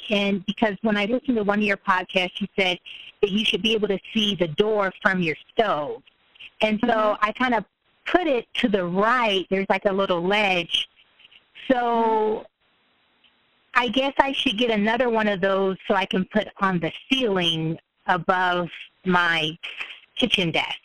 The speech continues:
Speaker 1: or my desk, like you
Speaker 2: Yeah,
Speaker 1: said.
Speaker 2: the one, the one that goes up on the ceiling is a flat mirror. The one that
Speaker 1: Okay.
Speaker 2: I don't, maybe the one for the stove would be the convex one. Actually, you could
Speaker 1: Mm-hmm.
Speaker 2: use either one for the, you could use either one for the stove, but the one for the,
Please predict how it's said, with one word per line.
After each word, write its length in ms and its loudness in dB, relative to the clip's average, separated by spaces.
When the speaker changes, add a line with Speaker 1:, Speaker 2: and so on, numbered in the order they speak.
Speaker 1:
or 100 2
my 160 0
desk, 340 -4
like 160 0
you 120 0
Speaker 2:
Yeah, 280 2
Speaker 1:
said. 100 -2
Speaker 2:
the 60 2
one, 420 -2
the 80 2
one 220 -2
that 160 -6
goes 200 -2
up 180 -6
on 180 2
the 180 -4
ceiling 320 -2
is 120 -4
a 200 -8
flat 320 0
mirror. 500 -2
The 60 2
one 220 2
that 240 -2
Speaker 1:
Okay. 300 -2
Speaker 2:
I 80 0
don't, 200 -4
maybe 260 -4
the 100 -2
one 220 -2
for 80 -8
the 180 -8
stove 260 -2
would 120 -4
be 80 -4
the 80 -2
convex 680 -2
one. 340 -4
Actually, 460 -2
you 40 -6
could 140 0
Speaker 1:
Mm-hmm. 140 0
Speaker 2:
use 120 -2
either 220 0
one 340 0
for 140 0
the, 260 0
you 100 0
could 100 0
use 180 0
either 200 0
one 180 -2
for 120 -2
the 180 -2
stove, 420 2
but 200 0
the 80 2
one 240 0
for 140 -2
the, 340 0